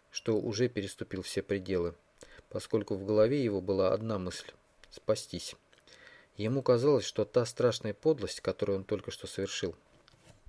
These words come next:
последняя. Он не хотел думать, что подлость имеет свойство тянуть за собой все новые и новые подлости, и все более страшные. Он понимал, что за человек Кузнецов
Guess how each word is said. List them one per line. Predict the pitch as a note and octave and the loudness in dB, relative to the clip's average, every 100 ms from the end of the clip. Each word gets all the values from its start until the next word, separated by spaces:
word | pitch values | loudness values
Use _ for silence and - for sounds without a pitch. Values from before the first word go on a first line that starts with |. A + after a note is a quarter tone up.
| - - | -10 6
последняя. | C#3+ - A2 A2 G2 G2 F#2+ F#2+ - - - - - - - - - - - - - - | 6 6 2 2 2 0 0 2 6 6 8 4 4 -2 -8 -12 -16 -20 -20 -20 -8 2
Он | B2+ C3+ | 4 4
не | |
хотел | C3 C#3+ C3+ B2 | 4 4 6 6
думать, | G#2+ B2 F#2+ - | 6 2 2 -2
что | - - | -2 -2
подлость | - C#3+ D3+ G#2+ - - | 0 4 4 4 -4 -10
имеет | - G#2+ A2+ B2 A#2 | -6 -2 0 0 0
свойство | A#2+ C3 - F#2+ | 2 2 0 -10
тянуть | - A2+ A#2 | -4 -2 -2
за | G2+ | -2
собой | - A#2 A#2 | 0 2 2
все | G#2+ - A#2+ | 0 2 2
новые | C3 B2 A#2 - | 4 4 4 2
и | A#2+ | 0
новые | C3 B2+ F#2+ F2+ | 2 4 4 2
подлости, | - B2+ A#2 - - - _ - - - - - - | 2 0 0 -4 -8 -12 _ -20 -20 -18 -18 -14 -8
и | |
все | G#2 - G2 | -2 0 6
более | C#3+ B2+ | 8 6
страшные. | - - F#2+ - G2 F#2+ F#2 - - - - _ _ _ _ - - - - - | 2 4 4 4 0 -4 -4 -14 -20 -20 -20 _ _ _ _ -20 -20 -20 -20 -6
Он | B2 | -4
понимал, | A#2+ A2+ A2+ G#2 F2+ - - - - | 0 0 2 2 0 -4 -6 -6 -10
что | - - B2 | -12 0 4
за | G2 F#2 | 4 2
человек | - F#2+ F#2 | -2 2 2
Кузнецов | - F2+ F2+ - F2 - | 0 -6 -6 -4 -4 -4